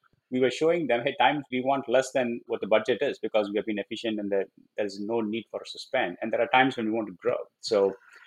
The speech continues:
that's the cyclical aspect of it, understanding it and supporting it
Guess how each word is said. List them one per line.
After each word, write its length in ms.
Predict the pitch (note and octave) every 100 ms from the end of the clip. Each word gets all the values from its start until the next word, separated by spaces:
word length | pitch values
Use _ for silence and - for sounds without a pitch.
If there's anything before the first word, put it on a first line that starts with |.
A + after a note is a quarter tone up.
| _
that's 500 | - A2+ - - - -
the 60 |
cyclical 380 | - A2+ B2 A2+
aspect 320 | G2+ - G#2 -
of 140 | F#2 -
it, 120 | G2
understanding 600 | G2 G2 - G2+ G2 F#2+
it 140 | F#2 -
and 160 | - F2+
supporting 480 | - - G#2+ F#2 E2
it 180 | F2+